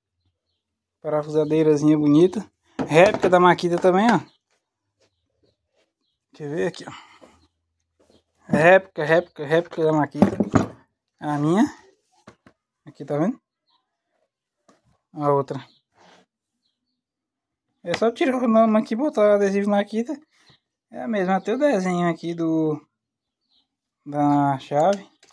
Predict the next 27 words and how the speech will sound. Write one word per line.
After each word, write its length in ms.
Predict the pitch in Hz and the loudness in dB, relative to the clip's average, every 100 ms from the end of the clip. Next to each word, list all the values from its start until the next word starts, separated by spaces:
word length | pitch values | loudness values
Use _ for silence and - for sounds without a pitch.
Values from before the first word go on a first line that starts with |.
| _ | _
Essa 200 | 160 - | -14 -12
aqui, 100 | - | -10
só 140 | 160 170 | -6 -4
que 60 | |
essa 140 | 165 170 | -6 -8
aqui 100 | 165 | -10
tem 120 | 180 | -6
mais 640 | 180 185 190 180 - - _ _ _ _ _ | -4 -4 -6 -10 -18 -20 _ _ _ _ _
ajuste 440 | 156 151 160 170 160 | -8 -8 -8 -12 -18
de 120 | 160 | -14
torque. 420 | - 139 143 - | -2 0 -2 -6
Tem 100 | 147 | -10
vinte 220 | 143 175 | -6 -6
e 80 | - | -6
cinco, 260 | 160 180 170 | -6 -6 -8
aqui 140 | 156 | -10
só 140 | - | -10
tem, 300 | 156 185 202 _ _ - _ _ _ _ _ _ _ | -8 -6 -8 _ _ -18 _ _ _ _ _ _ _
ah 140 | 294 294 | -8 -2
não, 200 | 262 226 | -2 0
vinte 160 | 269 | -2
e 60 | 311 | -4
cinco 260 | - 254 | -6 -6
também. 340 | - 269 196 214 _ _ _ _ _ _ _ _ _ _ _ _ _ _ - | -6 -6 -4 -6 _ _ _ _ _ _ _ _ _ _ _ _ _ _ -10
A 120 | 170 | -4
mesma, 480 | 180 180 180 180 165 | -2 -2 -2 -8 -10
aqui, 200 | - | -6